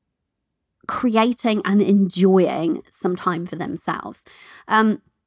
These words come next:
and so in those moments when, you know, mum guilt, business guilt rears its ugly head, we end up, you know, leaping off the sofa, throwing down the book. For me, it's Outlander I've been reading right now. Um, not that I do the leaping off the sofa bit.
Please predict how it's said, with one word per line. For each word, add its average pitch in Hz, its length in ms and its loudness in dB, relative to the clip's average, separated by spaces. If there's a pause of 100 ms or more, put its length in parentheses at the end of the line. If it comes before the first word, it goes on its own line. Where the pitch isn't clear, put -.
(320)
and 240 120 0
so 247 220 2
in 277 180 6
those 240 260 2
moments 247 580 2
when, 196 640 2
you 214 120 -2
know, 185 160 2
mum 202 380 4
guilt, 196 420 0
business 208 360 0
guilt 185 380 2
rears 202 380 0
its - 160 -12
ugly 185 300 -4
head, 208 400 2
we 208 120 -2
end 208 200 0
up, 202 200 2 (140)
you 226 100 -4
know, 180 220 -2 (440)
leaping 277 560 4
off 240 200 0
the 226 80 -4
sofa, 233 580 4
throwing 262 440 4
down 220 260 2
the 196 60 0
book. 190 280 2
For - 100 -10
me, 185 140 4
it's - 120 -6
Outlander 160 440 -2
I've 156 120 -4
been 170 100 -4
reading 156 220 -2
right - 120 -4
now. 180 180 -2 (420)
Um, 190 300 4
not 180 140 0
that 170 100 -2
I 160 60 0
do 175 200 0
the 165 100 -6
leaping 170 300 -2
off 156 120 -6
the - 80 -12
sofa 165 300 0
bit. - 220 -6